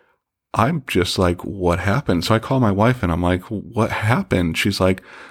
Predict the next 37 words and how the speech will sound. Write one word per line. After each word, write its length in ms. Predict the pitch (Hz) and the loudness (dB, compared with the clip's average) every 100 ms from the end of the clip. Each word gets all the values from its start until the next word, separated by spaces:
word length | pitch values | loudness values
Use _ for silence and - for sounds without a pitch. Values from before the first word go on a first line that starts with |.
| - - | -20 -8
"I 180 | 95 | -4
laid 320 | 165 101 98 110 | 0 2 4 4
into 220 | 131 131 | 2 0
that 180 | 139 147 | 0 0
nurse." 500 | 175 202 107 - - - | 0 0 0 -6 -14 -8
I'm 120 | 110 | -4
like, 200 | 113 123 | -4 -6
"Well, 140 | 135 - | -10 -10
she's 460 | - 139 143 151 - _ _ | -8 -4 -4 -4 -14 _ _
a, 240 | 151 - - _ | -10 -10 -16 _
she's 240 | - 127 127 | -4 0 0
a 60 | |
baby 400 | 101 98 202 302 | 0 2 2 2
nurse." 560 | 180 85 64 - - - _ _ _ _ _ | 4 2 0 -6 -12 -16 _ _ _ _ _
She's 200 | - 127 | -10 0
like, 140 | 95 | 2
"I 140 | - 92 | 4 2
don't 240 | 175 190 | 2 -2
care. 540 | - 95 78 73 143 - - - | -2 2 4 2 0 -8 -20 -6
I 260 | 95 95 107 | 0 0 0
saw 360 | - - 87 95 | -6 0 2 2
her. 220 | 120 110 | 2 2
I 100 | 92 | 2
told 260 | 92 92 104 | 2 0 0
her 60 | |
you 160 | 104 107 | 0 2
were 120 | 110 | 0
depressed 580 | 123 - 90 71 - - - - - _ | 0 0 0 0 -4 -14 -20 -20 -20 _
and 680 | 90 92 92 92 95 92 - - _ _ - | 0 2 2 2 0 0 -6 -20 _ _ -6
that, 460 | 104 92 92 - _ _ _ _ _ _ _ _ | 0 2 2 -4 _ _ _ _ _ _ _ _
you 120 | - 110 | 0 2
know, 200 | 98 101 | 4 4
you're 140 | 98 | 2
not 220 | 101 101 | 2 2
gonna 160 | 117 92 | 0 0
say 240 | - 160 | 0 0
anything, 540 | 135 90 90 90 92 | 2 0 0 0 0